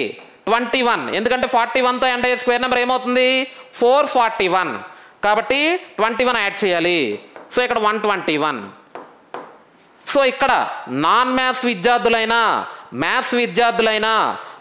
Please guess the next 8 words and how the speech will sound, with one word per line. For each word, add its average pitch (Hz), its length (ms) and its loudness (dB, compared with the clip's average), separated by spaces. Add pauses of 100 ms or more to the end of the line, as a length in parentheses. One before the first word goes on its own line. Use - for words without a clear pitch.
(100)
మీరేంటంటే 233 840 0 (760)
చెప్తున్న 285 380 0
methods 240 440 -2
అనేవి 233 460 0 (680)
బాగా 202 360 2
కాన్సన్ట్రేషన్‌గా 247 960 0
వినాలి. 185 640 0 (360)
So, 247 60 2